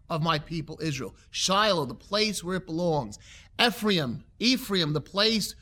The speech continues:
the son of Joseph, the one to whom the tabernacle was to go first, right? Eli, Eli's sons.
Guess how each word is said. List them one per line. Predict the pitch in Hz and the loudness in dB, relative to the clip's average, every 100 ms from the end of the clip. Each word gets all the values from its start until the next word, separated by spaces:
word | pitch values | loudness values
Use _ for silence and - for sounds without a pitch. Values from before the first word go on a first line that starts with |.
| - | -8
the | 143 | -4
son | - 220 | 2 2
of | 220 | 2
Joseph, | 160 202 214 - 165 - - | 4 4 4 0 -4 -8 -10
the | 156 | -4
one | 156 214 262 | 2 4 4
to | 202 185 | 2 2
whom | 214 226 202 | 2 2 2
the | 160 | 0
tabernacle | - 208 208 202 202 196 175 | 0 2 2 2 0 0 0
was | 196 - | 0 0
to | 180 | 0
go | 202 196 | 2 2
first, | 202 226 190 123 - - - - - - - | 4 4 4 2 -4 -12 -20 -20 -20 -20 -14
right? | - 104 202 - _ _ _ _ - - - - - | -8 -6 -8 -12 _ _ _ _ -20 -20 -20 -20 0
Eli, | 233 262 254 220 190 143 131 | 4 6 6 6 6 4 2
Eli's | 226 226 214 208 190 | 2 6 6 6 4
sons. | - 220 220 208 180 147 123 - | 4 6 6 6 4 2 0 -4